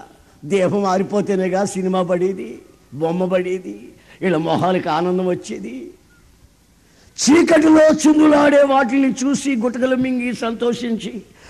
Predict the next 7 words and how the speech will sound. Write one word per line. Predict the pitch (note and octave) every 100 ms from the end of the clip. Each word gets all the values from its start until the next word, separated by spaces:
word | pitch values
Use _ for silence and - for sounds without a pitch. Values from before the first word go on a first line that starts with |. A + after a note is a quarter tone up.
| - -
ఆ | F#3+
విధంగా | C#4 C#4+ C#4 C#4 C#4
వేషం | A#3 B3 - C#4 C4
వేసి, | A#3 B3 B3+ B3+ - - - _ _ _ - _ -
ఆ | G#3
విధంగా | C#4 C#4 C#4 C4+
ప్రవర్తించి, | B3+ G3+ B3 C#4 - C#4+ - C#4 C4